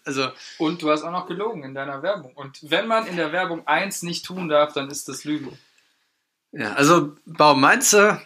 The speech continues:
Speaker 1: das wäre ein Geschäftsmodell für mich?
Speaker 2: Ich glaube, ja. Also ich, ich glaube, du bist da auf jeden Fall,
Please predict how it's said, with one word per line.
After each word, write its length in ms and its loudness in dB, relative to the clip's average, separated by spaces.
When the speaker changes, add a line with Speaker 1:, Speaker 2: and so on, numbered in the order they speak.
Speaker 1:
das 300 2
wäre 140 4
ein 60 -2
Geschäftsmodell 640 0
für 120 -6
mich? 300 -8
Speaker 2:
Ich 140 -2
glaube, 260 4
ja. 180 2
Also 220 2
ich, 180 2
ich 120 -2
glaube, 220 6
du 100 -4
bist 180 -4
da 80 6
auf 160 6
jeden 180 4
Fall, 420 4